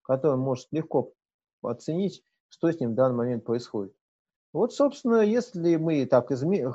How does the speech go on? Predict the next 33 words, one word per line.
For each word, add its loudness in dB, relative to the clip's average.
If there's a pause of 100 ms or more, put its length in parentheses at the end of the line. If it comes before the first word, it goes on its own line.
дадим 4
больше 0
знаний, -2
а 2
вернем 0
обратно 0
естественным -6
наукам 0 (160)
их -8
место, -4 (680)
придадим 2
их -10
им -4
снова 0
важность, 0 (380)
а 0
не -2
с-, -12
узкую -6
специализацию, -2
что -12
типа -12
хочешь 0
ты -6
идти -10
в -4
мединститут, -6 (280)
учи -2
биологию, 2
остальное -2
выбрось -2
нафиг. -10 (140)
Нет. -2